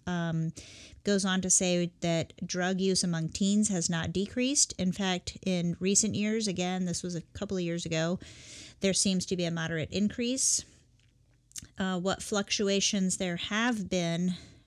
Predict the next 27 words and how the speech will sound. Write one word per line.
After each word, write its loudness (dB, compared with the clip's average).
have 0
not 0
been 0
correlated -2
to -4
any -2
enforcement -2
of -6
the -4
war -6
on -4
drugs. -4
And 0
recent 2
data 0
shows 0
that -2
marijuana 0
legalization 0
hasn't -2
made -2
teens 0
more -2
likely -4
to -4
use 2
marijuana. -4